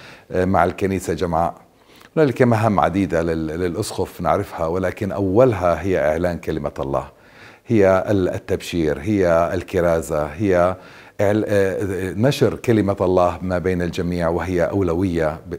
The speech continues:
آه، بالنسبة لأي أسقف. ومن ثم ال-، التقديس والخدمة.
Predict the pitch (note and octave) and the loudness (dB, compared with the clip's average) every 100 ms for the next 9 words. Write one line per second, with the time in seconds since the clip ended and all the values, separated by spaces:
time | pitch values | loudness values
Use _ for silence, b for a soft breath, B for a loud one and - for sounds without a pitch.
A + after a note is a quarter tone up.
0 | - E2+ D2+ D2 F2+ F#2+ - E2+ E2 E2 | -6 -4 -4 -4 -6 -6 -4 -4 -2 -4
1 | - G2 F2+ E2+ - C2+ - B B B | -4 -4 -6 -8 -10 -14 -14 B B B
2 | B B - A#2 A#2+ B2+ B2 F3 D3+ G#2 | B B 4 4 6 2 2 2 4 4
3 | G2 G2+ - G#2 F#2 F#2 F2 F2 - G#2+ | 2 -2 -2 -2 0 0 0 -2 -2 -2
4 | - F#2+ F#2+ F#2+ - G#2 F#2 F2 - F#2 | -2 -2 -2 -2 -6 -2 2 2 0 -4
5 | - F#2+ E2 | -4 -6 -4